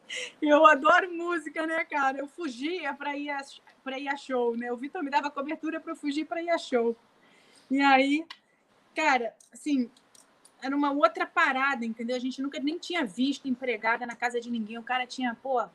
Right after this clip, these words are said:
cozinheira, arrumadeira, faxineira. E eu, ai, que delícia, detesto ser dona de casa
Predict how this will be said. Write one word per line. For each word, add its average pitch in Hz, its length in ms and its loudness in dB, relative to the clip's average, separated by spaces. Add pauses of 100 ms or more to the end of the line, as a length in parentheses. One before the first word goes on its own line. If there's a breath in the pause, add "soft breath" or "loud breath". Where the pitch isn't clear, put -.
cozinheira, 226 600 -2
arrumadeira, 226 720 2
faxineira. 247 640 2
E 247 40 8
eu, 247 120 6 (120)
ai, 277 260 4
que 262 120 -6
delícia, 262 640 0
detesto 247 440 2
ser 254 100 2
dona 262 240 -4
de 254 100 -8
casa 240 480 -2